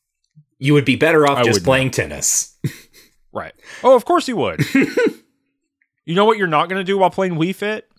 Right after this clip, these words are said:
Speaker 1: What?
Speaker 2: Blow your knees out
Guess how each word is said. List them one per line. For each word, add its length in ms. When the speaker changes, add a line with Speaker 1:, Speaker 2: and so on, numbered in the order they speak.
Speaker 1:
What? 260
Speaker 2:
Blow 440
your 220
knees 400
out 220